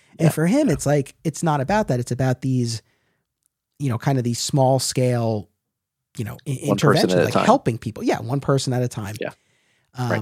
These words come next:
Speaker 1: which again, kind of, you get that parallel with what Superman expresses to Lois when he, sh-, you know, explains about instilling hope one person at a time. But then, you know, Batman has his journey through this where,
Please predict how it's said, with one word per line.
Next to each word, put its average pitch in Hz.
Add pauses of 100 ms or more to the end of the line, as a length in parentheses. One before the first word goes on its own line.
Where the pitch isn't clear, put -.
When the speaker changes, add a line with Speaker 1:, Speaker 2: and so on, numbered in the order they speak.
(120)
Speaker 1:
which 208
again, 269
kind 175
of, 156
you 160
get 151
that 139
parallel 131
with 120
what 120
Superman 123
expresses 107
to 123
Lois 165
when 107
he, 104
sh-, -
you 131
know, 98
explains 113
about 104
instilling 113
hope 190
one 107
person 117
at 101
a 101
time. 95 (320)
But 226
then, 262
you 247
know, 214
Batman 311
has 180
his 139
journey 214
through 120
this 107
where, 120